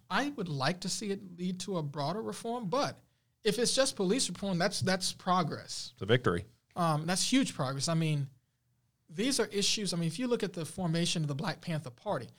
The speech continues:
Speaker 1: policing was at the forefront of the formation of the Black Panther Party. I mean, so this issue of policing has not been something that just arrived. I mean, my introduction to it was Rodney King.
Speaker 2: Right.
Speaker 1: I mean, I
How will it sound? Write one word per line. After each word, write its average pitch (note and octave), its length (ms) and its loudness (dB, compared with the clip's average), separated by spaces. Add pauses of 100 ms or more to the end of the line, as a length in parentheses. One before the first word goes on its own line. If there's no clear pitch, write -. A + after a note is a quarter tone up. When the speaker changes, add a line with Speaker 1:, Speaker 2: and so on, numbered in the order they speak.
(340)
Speaker 1:
policing E3+ 640 0 (120)
was F#3 240 2
at F3+ 160 0
the D3 80 -4
forefront G#3 600 2 (180)
of D3 160 -4
the C#3+ 80 -4
formation D3 680 -2
of B2+ 80 -4
the C3 60 -6
Black C3 260 -4
Panther C3+ 280 -2
Party. C3 380 -4
I - 20 -4
mean, C#3+ 120 -2
so D3+ 180 2
this G3+ 300 0
issue F#3+ 300 0
of C#3+ 80 -4
policing D3+ 480 -2 (400)
has F3 220 -2
not F#3+ 360 2
been D#3+ 160 -2
something D#3+ 480 -2
that D3 100 -10
just - 300 -4 (200)
arrived. C#3 540 2
I D3 60 -8
mean, C#3+ 160 -10 (460)
my F3 280 2
introduction D3+ 460 0
to D#3+ 120 -2
it C#3+ 60 -2
was C#3 160 -4
Rodney C3 300 0
King. - 340 -4 (320)
Speaker 2:
Right. A2 200 6
Speaker 1:
I - 40 -20
mean, - 120 -18
I - 60 -6